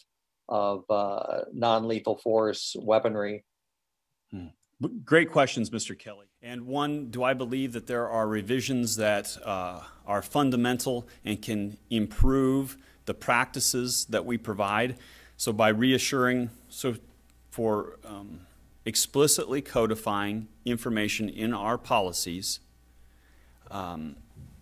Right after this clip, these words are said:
Speaker 2: giving that guidance to our officers, to the public, and then incorporating that into our training, those are things, and there, there are suggestions that I do have,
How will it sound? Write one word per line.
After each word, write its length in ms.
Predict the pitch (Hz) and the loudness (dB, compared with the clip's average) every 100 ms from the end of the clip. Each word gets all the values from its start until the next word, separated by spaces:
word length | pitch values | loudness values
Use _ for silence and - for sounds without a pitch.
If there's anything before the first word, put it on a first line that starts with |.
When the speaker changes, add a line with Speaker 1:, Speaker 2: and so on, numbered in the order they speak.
| - 107 | -18 -2
Speaker 2:
giving 360 | 131 120 110 | 0 2 2
that 260 | 107 120 123 | 4 4 4
guidance 640 | 110 120 131 160 - - - - - | 6 6 4 2 2 2 -2 -16 -10
to 220 | - 127 | 0 4
our 260 | 117 113 - | 6 6 4
officers, 680 | 107 123 143 - 156 160 - | 0 0 0 0 -2 -2 -2
to 160 | - | -2
the 100 | 101 | -2
public, 640 | - - 110 170 202 - - - - _ - - - | 2 6 6 4 -6 -14 -20 -20 -20 _ -20 -20 -4
and 180 | 113 117 | 2 4
then 140 | 127 | 6
incorporating 800 | 120 - 170 208 165 127 113 110 | 4 2 4 4 6 4 4 4
that 320 | 104 104 107 | 4 4 4
into 400 | 127 143 135 123 | 2 0 0 2
our 120 | 107 104 | 2 2
training, 600 | - 147 170 90 92 110 - _ - - _ _ _ _ | 0 0 2 0 -4 -8 -16 _ -20 -20 _ _ _ _
those 220 | - 143 131 | 4 4 6
are 160 | 127 | 4
things, 460 | 117 131 123 131 - | 4 2 2 2 0
and 220 | 120 107 | 2 4
there, 240 | 117 117 - - | 4 4 -2 -6
there 180 | 120 110 | 2 4
are 200 | 117 123 | 6 4
suggestions 880 | - 110 127 120 - 110 104 101 - - | 2 -2 2 2 2 -2 0 -2 -4 -2
that 140 | 101 | 2
I 120 | 101 | 4
do 260 | 110 107 98 | 4 0 0
have, 500 | 101 110 71 85 | 2 0 0 -6